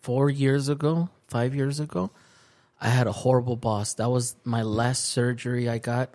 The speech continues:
on my left testicle when they cut my jugular vein. So the doctor put me out for, like, I think, like, four to six weeks, right?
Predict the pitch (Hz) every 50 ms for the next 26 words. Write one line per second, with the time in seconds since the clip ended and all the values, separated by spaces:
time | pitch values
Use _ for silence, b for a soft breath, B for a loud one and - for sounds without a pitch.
0 | _ - 120 113 113 113 113 110 110 113 117 117 - - 131 127 - - - 139
1 | - 151 147 135 127 117 113 107 - - 131 117 - 120 120 110 107 104 - -
2 | 123 123 123 131 135 143 170 190 - b b b b b b b b b 117 131
3 | 156 196 214 226 B B B B 120 104 B B B B B B B B _ _
4 | - - - - 147 139 135 117 127 120 104 117 120 127 135 131 - 151 131 -
5 | - 147 131 - 127 127 127 120 123 131 127 - - - 120 117 120 113 - -
6 | 120 117 - 131 123 117 - 117 110 - - - 131 127 120 120 117 - - 127
7 | 113 - - - 113 120 123 113 - - - - 113 127 147 151